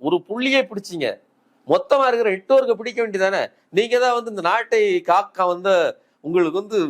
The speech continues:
பெரிய அசகாய சூரராச்சே. உலகத்துக்கே சவால் விடுகிற அளவிற்கு நாங்க வந்து இராணுவத்தையும் உட்கட்டமைப்புகளையும் பாதுகாவலையும் உருவாக்கி வச்சிருக்கிறோம்னு வெக்கம் இல்லாமல் சொல்கிற இந்த பாஜக வட மாநிலங்களில் இவ்வளவு மோசமாக,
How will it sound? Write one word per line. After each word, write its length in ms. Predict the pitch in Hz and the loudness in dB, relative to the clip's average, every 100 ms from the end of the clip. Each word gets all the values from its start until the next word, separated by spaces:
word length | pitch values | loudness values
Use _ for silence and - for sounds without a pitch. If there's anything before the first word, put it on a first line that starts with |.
| 113 98 | -6 -4
பெரிய 600 | 175 226 254 208 127 101 _ - | -2 -2 0 2 0 -2 _ -6
அசகாய 540 | - 214 - 240 220 - | -2 0 2 2 2 -2
சூரராச்சே. 580 | 226 233 190 156 180 196 104 - _ _ _ _ _ | 0 2 2 0 0 0 -2 -4 _ _ _ _ _
உலகத்துக்கே 680 | 104 196 254 269 269 - 277 | 0 4 4 2 0 2 2
சவால் 400 | - 220 240 247 | 4 4 2 0
விடுகிற 340 | 240 233 233 | 0 0 2
அளவிற்கு 460 | 226 233 247 247 240 | 2 2 -2 -2 0
நாங்க 320 | 220 214 208 | 0 0 0
வந்து 280 | 220 226 240 | -4 0 2
இராணுவத்தையும் 840 | 208 202 226 226 214 208 208 233 214 _ - | 4 2 2 -2 -4 -2 -4 -4 -14 _ -6
உட்கட்டமைப்புகளையும் 1040 | 202 202 214 202 226 208 202 214 220 233 196 | -4 0 -2 0 -2 -2 0 2 2 0 0
பாதுகாவலையும் 640 | 202 208 208 202 202 190 | 2 4 2 2 -2 -4
உருவாக்கி 480 | 190 196 190 190 175 | 0 2 2 0 -2
வச்சிருக்கிறோம்னு 640 | 170 170 202 202 208 226 | -4 -4 -4 -2 -2 0
வெக்கம் 420 | 175 175 - 247 | 0 0 -2 -4
இல்லாமல் 360 | 226 214 208 196 | 0 -2 -2 -4
சொல்கிற 380 | 185 180 175 165 | -8 -4 -2 -2
இந்த 180 | 147 131 | -2 0
பாஜக 580 | 139 165 160 143 127 131 139 160 170 - _ _ _ 123 | 2 2 2 0 0 0 2 2 0 -4 _ _ _ 0
வட 240 | 156 240 | 4 4
மாநிலங்களில் 640 | 247 247 214 202 214 247 190 | 2 0 -2 -4 -4 -6 -8
இவ்வளவு 480 | 226 262 262 247 | -2 2 2 2
மோசமாக, 640 | 233 233 226 214 196 170 | 0 -2 -2 -2 0 0